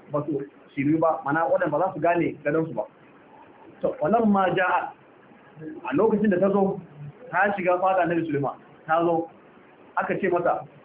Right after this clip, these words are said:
kila aka ce, "A haka za a rufe?" Aka ce, "Shin haka kujeranki yake?" Ta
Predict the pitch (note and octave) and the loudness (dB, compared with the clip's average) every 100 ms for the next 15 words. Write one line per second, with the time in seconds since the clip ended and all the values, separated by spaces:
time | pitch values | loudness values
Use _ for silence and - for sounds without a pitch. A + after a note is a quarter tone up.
0 | - A#3 G3+ A3 G#3 F#3 F3 - - F3+ | -2 0 2 2 0 -2 -2 -4 -4 -2
1 | F#3 A#3+ B3 F#3+ G3 A3 G#3 A3+ G#3+ - | 2 2 2 2 2 2 0 -2 -6 -8
2 | - - - F3 - E3+ F#3 F#3 E4 - | -12 -20 -20 -20 -16 -8 -4 -4 -4 -6
3 | - A3 G3 - D3 F#3 A3 F3 - - | -6 -4 -4 -6 -4 -2 2 2 0 -6
4 | F3+ G3 G3+ G#3+ F#3 G#3 G3+ - - - | -2 0 0 0 0 0 0 -2 -6 -18
5 | - - - - - - - - - - | -20 -20 -20 -20 -20 -20 -20 -20 -20 -20
6 | - - - - - - | -20 -20 -20 -20 -14 -2